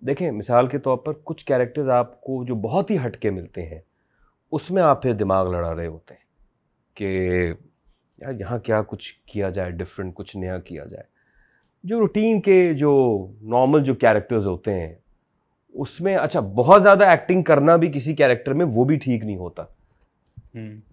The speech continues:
Speaker 2: ट्रू।
Speaker 1: मैं आपको एक मिसाल देता हूँ। एक ड्रामा था मेरा जो कि बड़ा हिट गया, ऐसी है तन्हाई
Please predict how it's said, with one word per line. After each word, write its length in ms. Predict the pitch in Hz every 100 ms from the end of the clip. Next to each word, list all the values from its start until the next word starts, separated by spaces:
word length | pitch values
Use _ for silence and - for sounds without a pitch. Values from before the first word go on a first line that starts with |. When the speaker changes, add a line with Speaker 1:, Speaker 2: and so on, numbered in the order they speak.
| _ _ _
Speaker 2:
ट्रू। 180 | 113 110 _ _ - -
Speaker 1:
मैं 140 | 120 151
आपको 200 | 156 165
एक 60 |
मिसाल 340 | 143 135 143 135
देता 240 | 101 92
हूँ। 140 | 85 -
एक 160 | 127 123
ड्रामा 280 | 127 180
था 120 | 185 165
मेरा 280 | 123 143 - _ _ _ _ _ _ _ _ _ _ _ _
जो 80 | 101
कि 100 | 92
बड़ा 180 | 107 113
हिट 180 | 98 117
गया, 240 | 95 90
ऐसी 360 | 78 104 - 117
है 60 |
तन्हाई 440 | 104 95 87 90